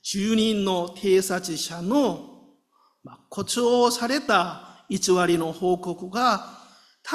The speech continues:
民に伝わるが、民は神の恐れるなという言葉には耳を閉ざし、否定的な言葉にだけ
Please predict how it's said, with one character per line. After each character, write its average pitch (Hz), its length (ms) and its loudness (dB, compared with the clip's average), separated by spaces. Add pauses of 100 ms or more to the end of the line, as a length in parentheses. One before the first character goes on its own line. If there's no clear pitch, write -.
民 285 120 4
に 202 140 2
伝 202 300 -2
わ 220 100 2
る 190 140 0
が、 214 440 0 (580)
民 202 140 2
は 175 220 0
神 277 300 2
の 247 320 2 (340)
恐 202 280 2
れ 359 120 4
る 349 100 4
な 196 520 2
と 339 160 -2
い 359 80 4
う 349 40 -4
言 277 280 -2
葉 247 120 0
に 247 120 4
は 254 240 2
耳 208 300 0
を - 100 0
閉 220 160 -6
ざ 226 180 0
し、 175 300 -8 (760)
否 196 200 -6
定 339 240 -2
的 311 280 -4
な 285 100 2
言 254 280 -4
葉 233 140 0
に 226 220 -2
だ 220 180 0
け 330 280 -4